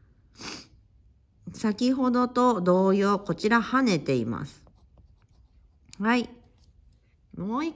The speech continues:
箇所、ここですね。止まっています。このように書いてもいいですよ。はい。一緒です。こちらも跳ねています。跳ねて書いてもオッケーです。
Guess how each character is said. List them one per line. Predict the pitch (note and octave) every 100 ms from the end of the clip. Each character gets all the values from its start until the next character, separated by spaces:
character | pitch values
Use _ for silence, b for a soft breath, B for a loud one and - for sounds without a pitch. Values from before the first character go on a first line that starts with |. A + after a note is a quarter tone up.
| -
箇 | D4
所、 | C#4 A3 G#3 G#3 - - _ _
こ | -
こ | C#3+ G#3
で | A#3+
す | C4+ A3
ね。 | G#3 G#3+ G#3+ -
止 | A#2+
ま | E3 D3+
っ | F#3
て | - A#3+
い | A#3
ま | A#3 B3
す。 | C4
こ | - D#3
の | D3+
よ | D3+ D#3+
う |
に | G3 B3
書 | D#4
い | C4+
て | A#3+
も | C4 A#3+ - -
い | D#3+
い |
で | C#3+
す | C#3 G3+
よ。 | C4+ G#4 - -
は | D3+ F3 B3
い。 | D4 - - - _ _ _ _ _ _ _ _ _ _
一 | - C3+
緒 | - G3
で | G3 G#3
す。 | -
こ | - C3
ち | D3+
ら | C3+ C#3
も | D#3+ G#3+ A#3 -
跳 | - G3+ A#3+
ね | F#3+
て | C#3+ C3+
い |
ま | B2 C#3+
す。 | -
跳 | - F#3
ね | D#3+
て | D#3 C3+
書 | F#3+
い | F#3
て | F#3 A3
も | C#4 E4+ -
オ | -
ッ |
ケ | - D3+
ー | B2+
で | C3+
す。 | C3+ -